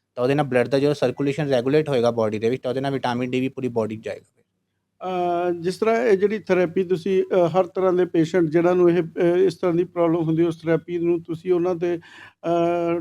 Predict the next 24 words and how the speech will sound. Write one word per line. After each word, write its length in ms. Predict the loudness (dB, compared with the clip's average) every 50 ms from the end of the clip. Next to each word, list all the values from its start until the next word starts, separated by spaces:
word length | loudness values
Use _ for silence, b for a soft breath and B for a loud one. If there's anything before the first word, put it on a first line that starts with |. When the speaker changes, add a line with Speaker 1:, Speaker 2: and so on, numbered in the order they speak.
| -4 -6
Speaker 2:
ਟ੍ਰੀਟਮੈਂਟ 440 | -6 -6 -6 -4 -4 -4 -2 0
ਰਾਹੀਂ 180 | 0 2 2 2
ਕਰਕੇ 320 | 0 0 -2 -2 0 0
ਉਹਨਾਂ 220 | 0 2 2 2 2
ਨੂੰ 180 | 2 2 2
ਉਸ 140 | 0 -2 -6
ਪ੍ਰੋਬਲਮ 400 | _ -6 -2 0 2 2 2 0
ਤੋਂ 160 | -2 -4 -6
ਛੁਟਕਾਰਾ 420 | -6 -8 -12 -14 -6 -4 -2 -2 -2
ਦਿਵਾਉਂਦੇ 300 | -2 -2 0 0 2 0
ਹੋ। 160 | 0 0 -4 b b b b b b b b b -6
ਇਹ 100 | -4 -2
ਜਿਹੜੀ 240 | -2 -4 -4 -4
ਥੈਰੇਪੀ 480 | -6 -2 0 0 0 0 -2 -2 0 2
ਹੈਗੀ 220 | 2 2 2 2
ਆ, 80 | 2 2
ਕੀ, 320 | 2 0 -4 -6 -6 -6 -8 _ _
ਕੀ 200 | -8 -6 -6 -6
ਕਿਸੇ 340 | -6 -8 -10 -2 2 4 6
ਦਾ 140 | 6 6
ਅਗਰ 200 | 4 4 2 0
ਕੋਈ 140 | 0 -2 -6
ਬੀ 220 | -4 -2 -2 -2 -2
ਪੀ 220 | -2 -4 -6 -2